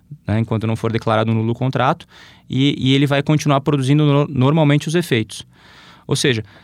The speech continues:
se houver um, um negócio jurídico anulável, que não seja necessariamente nulo, os efeitos, eles, eles vão permanecer valendo até o momento em que se declarar judicialmente essa nulidade. Então, o ato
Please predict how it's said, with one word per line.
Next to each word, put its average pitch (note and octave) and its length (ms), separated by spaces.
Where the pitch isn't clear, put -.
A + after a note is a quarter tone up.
se - 180
houver D#3 360
um, D3+ 400
um - 20
negócio B2+ 460
jurídico B2 560
anulável, C3+ 800
que - 140
não A#2+ 160
seja B2+ 260
necessariamente A#2+ 640
nulo, A#2+ 520
os A#2 180
efeitos, D3 420
eles, D3 180
eles A#2 140
vão C#3 140
permanecer D3 560
valendo C3+ 580
até A#2 320
o F3 60
momento E3+ 400
em - 20
que - 140
se - 160
declarar D3+ 720
judicialmente C#3+ 680
essa D#3+ 120
nulidade. C#3+ 540
Então, C#3+ 420
o B2+ 180
ato D3+ 380